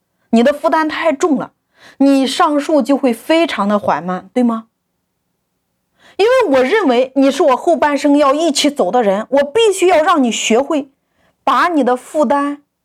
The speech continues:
把你的包袱给摘下来，对吧？那你看，现在你可以来说一说，你身上都有哪几个包袱，一个一个把它去下来。你看，这个故事是不是更婉转？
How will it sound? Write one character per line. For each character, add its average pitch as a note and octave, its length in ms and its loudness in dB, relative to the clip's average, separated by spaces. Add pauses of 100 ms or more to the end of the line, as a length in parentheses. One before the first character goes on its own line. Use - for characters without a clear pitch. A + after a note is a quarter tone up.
把 C#4 160 -2
你 C4+ 100 2
的 A3 80 -2
包 B3 240 0
袱 C#4+ 220 -4
给 F3 120 -8
摘 D#3 220 -6
下 - 140 -14 (100)
来， - 80 -20 (140)
对 A#3+ 100 0
吧？ F#3+ 200 -4 (1040)
那 B3+ 100 2
你 A#3+ 140 0
看， A#3+ 320 -6
现 C#4 200 -2
在 C4 80 -2
你 A3 120 -4
可 - 140 -6
以 G#3+ 40 2
来 G3+ 160 -2
说 D4 220 -4
一 A#3 80 0
说， G#3+ 240 -2
你 A3+ 180 2
身 C4+ 260 -2
上 A#3+ 200 -2
都 A3 80 -2
有 A3+ 100 0
哪 A3+ 280 -4
几 - 120 -10
个 F3+ 140 -2
包 F#3+ 240 -2
袱， - 220 -16 (360)
一 G3 160 0
个 A#3+ 160 0
一 G3+ 100 -4
个 F#3+ 140 -2
把 F3 140 -4
它 - 100 -12
去 - 240 -6
下 - 180 -16
来。 - 140 -20 (1500)
你 A3+ 100 2
看， D4+ 260 -2 (320)
这 G#4+ 260 0
个 D4 200 -2
故 E4 260 -2
事 C4 140 -2
是 F4 160 -2
不 D4 80 -2
是 D4 80 0
更 C#4 240 0
婉 G#3 260 -2
转？ A3 240 -2